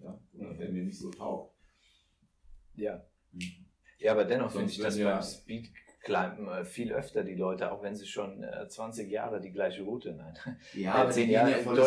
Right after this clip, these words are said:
Speaker 2: Leute auf
Speaker 1: Risiko.
Speaker 2: einmal,
Speaker 1: Ja.
Speaker 2: äh, abrutschen oder
Speaker 1: Mhm.
Speaker 2: irgendwie so einen
Speaker 1: Ja.
Speaker 2: Hänger drin haben. Das
Speaker 1: Ja.
Speaker 2: passiert
Speaker 1: Du gehst
Speaker 2: immer
Speaker 1: ja
Speaker 2: noch so
Speaker 1: volles
Speaker 2: oft.
Speaker 1: Risiko, wenn du da
Speaker 2: Ja.
Speaker 1: zögerst, kann ich mir vorstellen, bei diesen wenigen Sekunden, die die da hochmarschieren, irgendwie
Speaker 2: Ja.
Speaker 1: kannst du nicht überlegen. Da musst du volles Rohr Risiko gehen,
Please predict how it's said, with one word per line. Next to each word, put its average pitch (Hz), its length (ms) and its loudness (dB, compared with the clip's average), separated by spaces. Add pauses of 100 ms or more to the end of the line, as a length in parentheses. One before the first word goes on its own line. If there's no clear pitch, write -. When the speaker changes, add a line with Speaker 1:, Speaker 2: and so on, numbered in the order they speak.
Speaker 2:
Leute 127 140 2
auf - 60 8
Speaker 1:
Risiko. 135 180 4
Speaker 2:
einmal, 123 400 6
Speaker 1:
Ja. 107 220 2
Speaker 2:
äh, - 40 0
abrutschen 123 520 0
oder 107 240 8
Speaker 1:
Mhm. 95 60 2
Speaker 2:
irgendwie 110 260 2
so 107 140 -2
einen 107 100 0
Speaker 1:
Ja. - 80 0
Speaker 2:
Hänger 131 220 2
drin 95 260 0
haben. 90 240 -2
Das 85 100 -6
Speaker 1:
Ja. 98 140 -2
Speaker 2:
passiert - 420 -4
Speaker 1:
Du 113 80 -8
gehst 120 280 0
Speaker 2:
immer 113 80 0
Speaker 1:
ja 120 40 4
Speaker 2:
noch 120 60 0
so 113 140 -4
Speaker 1:
volles 127 160 2
Speaker 2:
oft. 123 120 -4
Speaker 1:
Risiko, 120 480 -2
wenn 98 160 0
du 101 80 -4
da 104 140 0
Speaker 2:
Ja. 135 200 6
Speaker 1:
zögerst, 135 380 2
kann 117 160 -4
ich - 80 -8
mir 113 160 -4
vorstellen, 110 560 -2
bei 104 140 2
diesen 104 260 -6
wenigen 113 340 -2
Sekunden, 107 480 -8
die 117 140 -8
die 113 100 -8
da 104 160 -4
hochmarschieren, 104 800 -6
irgendwie 107 640 -8
Speaker 2:
Ja. 120 220 -2
Speaker 1:
kannst 107 340 -6
du 127 60 0
nicht 117 180 -2
überlegen. 113 500 0
Da 95 120 -2
musst 104 220 -4
du 117 60 -8
volles 110 440 -4
Rohr 110 240 -4
Risiko 120 480 -6
gehen, 113 400 -6